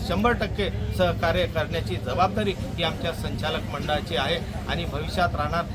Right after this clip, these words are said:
बिचारे आज आमचे कर्मचारी उपासमारीची वेळ आली आहे, अर्ध्यावर त्यांचा पगार झालेला आहे, कर्मचाऱ्यांना सुद्धा पगार नाही, त्यांचे मुलांचे शिक्षणाची फी भरण्यासाठी त्यांच्याकडं पैसा नाही. तर अशा परिस्थितीमध्ये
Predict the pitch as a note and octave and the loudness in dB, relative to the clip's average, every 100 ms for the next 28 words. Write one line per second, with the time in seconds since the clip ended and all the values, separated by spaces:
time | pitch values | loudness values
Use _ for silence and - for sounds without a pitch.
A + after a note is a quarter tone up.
0 | - - D#3+ F3 F3 F3 E3+ E3+ D#3 - | -6 -6 -2 0 2 4 4 2 -2 -4
1 | E3+ - D#3+ G3 F#3 F3+ F#3 - - D3+ | -4 -2 0 0 0 0 0 -4 -6 2
2 | F#3+ F#3 F#3 F3 G3 A3+ G#3 G3+ F3+ F3 | 4 4 2 2 2 2 2 4 4 4
3 | F3 D#3 D3 - - - D#3 D#3+ G3+ B3 | 2 0 -2 -6 -8 -2 0 4 6 6
4 | G#3 F#3+ G3 F3+ - D#3 F3 D#3+ D3 D3 | 4 -2 0 0 0 4 4 4 0 0
5 | D3+ C#3 C#3 - - - E3+ G#3 G3 F3+ | 0 0 -4 -8 -8 -2 0 2 2 2
6 | F#3+ G3 F#3 G3 F3 F#3+ E3+ D#3 F3+ F#3 | 4 2 0 0 2 2 2 2 2 2
7 | F#3 F3 E3+ - F#3+ D3+ - - D#3+ F#3+ | -2 -2 -6 -4 -4 -6 -8 -4 2 4
8 | G3+ G#3+ F#3+ - - - E3 - G#3 G#3+ | 4 0 -2 -4 -8 -8 -6 0 2 2
9 | A3 F3+ A#3+ A#3 G3 G#3 G3 F3 F3+ F3 | 0 0 4 6 6 2 0 0 -2 -4
10 | E3 F3 D#3 D#3 D3+ - C#3+ C#3 D3 D3 | -4 -4 -2 -4 -4 -6 -8 -4 -4 -4
11 | C#3 - - - F3+ B2+ C#3+ G3+ G3+ F3+ | -6 -6 -6 -2 -2 -2 -2 0 0 -2
12 | F3+ - F#3+ G3+ E3+ D3+ | -4 -6 -6 -2 -2 -2